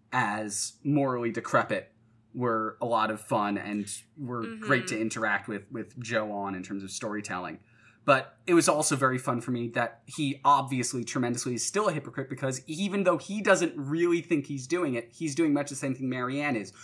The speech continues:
Speaker 1: creating, uh, a puppet figure who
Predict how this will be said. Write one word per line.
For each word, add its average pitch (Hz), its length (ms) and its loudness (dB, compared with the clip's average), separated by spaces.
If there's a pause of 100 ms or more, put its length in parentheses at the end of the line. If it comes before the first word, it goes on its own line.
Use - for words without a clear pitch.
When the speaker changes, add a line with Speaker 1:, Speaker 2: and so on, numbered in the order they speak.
(160)
Speaker 1:
creating, 139 840 0 (300)
uh, 113 260 4
a 120 100 2
puppet - 440 0
figure 123 420 -6
who 117 340 -4